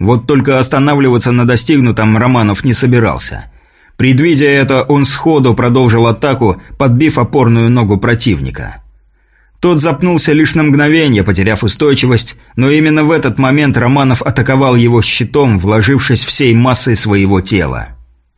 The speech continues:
Если бы дружинник стоял на ногах крепко,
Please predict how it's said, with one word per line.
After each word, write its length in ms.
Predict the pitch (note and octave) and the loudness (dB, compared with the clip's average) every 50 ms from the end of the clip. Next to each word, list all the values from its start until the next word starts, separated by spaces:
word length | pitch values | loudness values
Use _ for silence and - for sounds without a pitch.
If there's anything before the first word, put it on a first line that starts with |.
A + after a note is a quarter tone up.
| _ _ _ _ _ _ _ _ _ _ - | _ _ _ _ _ _ _ _ _ _ -2
Если 300 | G2 C3+ E3+ - - F3 | -2 0 0 0 0 0
бы 100 | E3+ E3 | 0 0
дружинник 560 | F3 F#3 F3 D#3+ E3+ F#3 F3+ E3+ E3 D3 - | 0 0 0 0 2 2 2 2 0 0 -2
стоял 420 | - - D3+ C#3+ D3+ D#3+ D#3 D3+ | -2 0 0 2 2 2 2 2
на 80 | C#3+ C3+ | 2 0
ногах 400 | C3 C3 C3 C#3+ C#3+ C#3 B2 C#3 | 0 0 2 0 0 0 -2 -2
крепко, 480 | D3+ D#3 D#3 C#3+ - - F#2 C#2+ - | -2 0 0 -2 -2 -4 -8 -8 -8